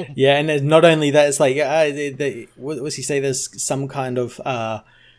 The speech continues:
Speaker 2: like, poetry or something in me killing your husband and now having the guy who killed your son fight you now and probably kill you.
Speaker 1: Yeah, they killed the Summoner
Speaker 2: Mm-hmm.
Speaker 1: really early on, and I'm like, "Oh, we actually knew him longer than we knew the other Sword Bearers," and they kill him
Speaker 2: <laughs>
Speaker 1: off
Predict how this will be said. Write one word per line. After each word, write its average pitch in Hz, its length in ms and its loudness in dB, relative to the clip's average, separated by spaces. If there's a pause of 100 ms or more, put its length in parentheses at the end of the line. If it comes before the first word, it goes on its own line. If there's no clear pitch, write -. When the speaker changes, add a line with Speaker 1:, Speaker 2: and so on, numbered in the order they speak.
(120)
Speaker 2:
like, 113 240 -10
poetry 135 420 2
or 131 80 2
something 127 280 -4
in 123 140 -4
me 135 200 0
killing 139 360 -4
your 123 180 -2
husband 127 440 -4
and 117 140 -8
now 123 200 -4
having 123 460 -4 (300)
the 127 80 -6
guy 131 300 4
who 139 140 -4
killed 139 320 -2
your 127 140 2
son 139 640 0 (260)
fight 123 360 0
you 123 260 -4
now 120 360 -4
and 117 200 -10
probably 123 440 -4
kill 143 280 -6
you. 82 240 -8 (920)
Speaker 1:
Yeah, 175 160 0
they 151 120 0
killed 220 300 0
the 127 80 -10
Summoner 156 600 -2
Speaker 2:
Mm-hmm. 131 180 -10
Speaker 1:
really 147 280 0
early 135 360 -4
on, 123 300 -2
and 120 100 -4
I'm 127 60 -6
like, 165 160 -6
"Oh, 190 100 2
we 202 160 -2
actually 202 300 -2
knew 185 180 -8
him 165 200 -6
longer 160 360 -4
than 160 240 -4
we 160 100 -8
knew 160 160 -10
the 139 160 -8
other 147 200 -4
Sword 170 340 -4
Bearers," 135 400 -4
and 139 100 -10
they 135 80 0
kill 139 300 -6
him 131 80 -6
Speaker 2:
<laughs> 131 100 -2
Speaker 1:
off 135 240 -4